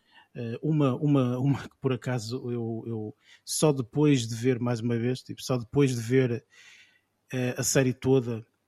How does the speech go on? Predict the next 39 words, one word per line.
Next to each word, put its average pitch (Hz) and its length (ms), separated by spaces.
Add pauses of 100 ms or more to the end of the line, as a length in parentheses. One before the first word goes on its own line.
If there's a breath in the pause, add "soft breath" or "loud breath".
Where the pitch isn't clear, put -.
(140)
e 151 80
de 117 100
começar 160 440
a 139 60
ver 127 200
a 123 80
terceira 143 360
série 123 240
que - 80
eu 127 40
vou 123 80
falar 107 280
daqui 113 220
a - 20
bocado, 123 540
é 139 100
que - 160
me 135 140
lembrei, 135 420
"Ah, 262 140
peraí, 156 340
esta 165 180
personagem 202 440
é 202 60
a - 20
mesma." 196 420
Portanto, - 260
a 113 40
personagem 127 380
principal 120 380
da 117 80
próxima 123 320
série 117 200
que - 80
eu 117 40
vou 117 80
falar 120 420
é 131 340
aqui 120 420